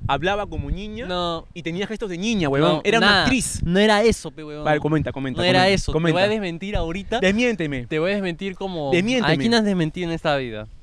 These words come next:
Speaker 1: A ti varias veces.
Speaker 2: No,
Speaker 1: Ya, desmiénteme.
Speaker 2: como en, como en caso cerrado.
Speaker 1: <laughs> Ya, desmiénteme, doctora Ana María Polo.
Speaker 2: <laughs> Esa huevada también es más mentira.
Speaker 1: Sí, desmiente, desmiente, desmiente.
Speaker 2: Es porque le venía la regla.
Speaker 1: ¿Sí?
Speaker 2: Le venía la
Speaker 1: Oh.
Speaker 2: regla, pe huevón.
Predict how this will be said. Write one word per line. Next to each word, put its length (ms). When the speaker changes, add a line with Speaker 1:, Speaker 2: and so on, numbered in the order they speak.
Speaker 1:
A 120
ti 120
varias 200
veces. 340
Speaker 2:
No, 460
Speaker 1:
Ya, 140
desmiénteme. 260
Speaker 2:
como 200
en, 100
como 240
en 80
caso 260
cerrado. 460
Speaker 1:
<laughs> 40
Ya, 180
desmiénteme, 460
doctora 320
Ana 100
María 220
Polo. 260
Speaker 2:
<laughs> 80
Esa 240
huevada 180
también 240
es 80
más 300
mentira. 440
Speaker 1:
Sí, 60
desmiente, 360
desmiente, 300
desmiente. 320
Speaker 2:
Es 140
porque 240
le 140
venía 240
la 120
regla. 560
Speaker 1:
¿Sí? 300
Speaker 2:
Le 160
venía 320
la 140
Speaker 1:
Oh. 20
Speaker 2:
regla, 480
pe 180
huevón. 540